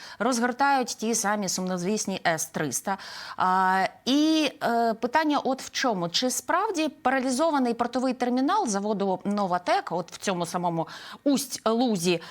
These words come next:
е, це катастрофа для Кремля? А, і які ще події і процеси підточують, е, здатність Р Ф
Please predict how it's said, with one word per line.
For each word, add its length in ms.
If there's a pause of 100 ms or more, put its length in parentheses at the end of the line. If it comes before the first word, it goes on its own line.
(260)
е, 200
це 120
катастрофа 840
для 340
Кремля? 500 (480)
А, 320
і 80
які 280
ще 260
події 540
і 40
процеси 680 (180)
підточують, 920
е, 260
здатність 520
Р 100
Ф 280